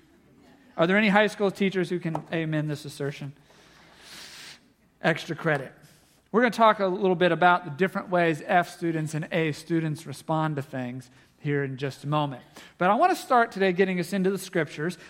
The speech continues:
I'm gonna read you a passage of scripture. It will not appear on the screen. Um, I just want us to hear it and see if we can get the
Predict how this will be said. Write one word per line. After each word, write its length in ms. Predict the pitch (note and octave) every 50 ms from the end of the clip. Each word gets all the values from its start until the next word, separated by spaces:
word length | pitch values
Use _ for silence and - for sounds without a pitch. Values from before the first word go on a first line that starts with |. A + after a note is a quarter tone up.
| -
I'm 80 | - C4
gonna 160 | F#4 G4 F#4
read 260 | E4+ E4 D4+ C#4 G#3
you 80 | A3+ B3
a 100 | B3+ G3+
passage 500 | F3+ - G3+ G3 G3 G3 F#3+ - F3+ D#3+
of 80 | E3+ D3+
scripture. 400 | - - - F#3 E3 - - F3+
It 80 | G3 -
will 100 | F3 F3
not 380 | F3 F3+ F#3+ A#3+ D#4 C#4+ -
appear 380 | - F3 - - G3+ G3 F#3+ F#3
on 200 | F3+ F#3+ F#3+ F3+
the 80 | D#3
screen. 600 | D3+ - - - - G#3+ G#3 E3+ D#3 D3+ D#3 F#3+ G3+ - - - - - - -
Um, 200 | - A3 A3 A3+
I 80 | - A3
just 200 | D4 F#4+ - -
want 120 | A4 G#4
us 80 | E4+ -
to 100 | - G3
hear 280 | - - C4+ C4+ A#3
it 120 | G3+ G#3 -
and 140 | G3+ F#3+
see 160 | - - D4+ F4
if 140 | F#4 -
we 80 | G#4+ G4
can 180 | - C4 G#3 F#3+
get 260 | G3 G#3 G#3+ - - E3
the 280 | F3 E3+ E3+ E3 -